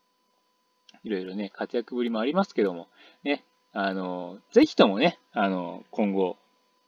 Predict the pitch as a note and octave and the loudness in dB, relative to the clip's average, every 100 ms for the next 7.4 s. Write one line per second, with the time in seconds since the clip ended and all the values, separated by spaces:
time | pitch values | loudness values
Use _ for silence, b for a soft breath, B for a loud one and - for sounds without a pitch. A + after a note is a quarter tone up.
0 | _ G2+ F#2 G2+ A2 A#2+ C3+ A2 E2 F#2 | _ 0 4 6 8 8 6 4 2 -4
1 | - _ _ _ _ _ _ _ _ _ | -12 _ _ _ _ _ _ _ _ _
2 | D3 C#3+ G2 C#3 G#3+ F#3 C#4+ G#3 - A2 | 4 6 6 8 8 10 10 8 8 2
3 | F2 _ _ _ b _ _ _ - E3 | 2 _ _ _ b _ _ _ -4 2
4 | A3 A3 A#3+ C4+ _ _ _ _ _ _ | 6 6 4 2 _ _ _ _ _ _
5 | _ _ _ _ - - G#3 A#3 C#4 - | _ _ _ _ -8 0 2 4 4 4
6 | - F2+ - _ _ C3+ C3 A2 G2+ - | 4 2 0 _ _ 0 4 4 4 0
7 | G2+ G2 - - | -4 -2 -2 -2